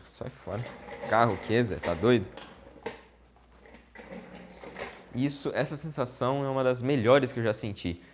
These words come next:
É uma sensação de poder real. É um poder, poder poderoso, um poder poderoso?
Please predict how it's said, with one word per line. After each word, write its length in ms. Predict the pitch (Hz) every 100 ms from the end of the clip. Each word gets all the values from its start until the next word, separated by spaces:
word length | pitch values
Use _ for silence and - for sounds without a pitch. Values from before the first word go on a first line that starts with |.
| - _
É 40 | 104
uma 100 | 117
sensação 440 | 143 139 127 151
de 100 | 135
poder 640 | - 156 139 113 139 131 113
real. 500 | 127 131 107 92 - - - - - - -
É 40 |
um 100 | 285
poder, 720 | - - 175 127 101 123 101 90 -
poder 560 | 127 104 135 104 80 -
poderoso, 440 | 98 87 101 104
um 40 | 95
poder 240 | 104 104
poderoso? 480 | 98 95 107 104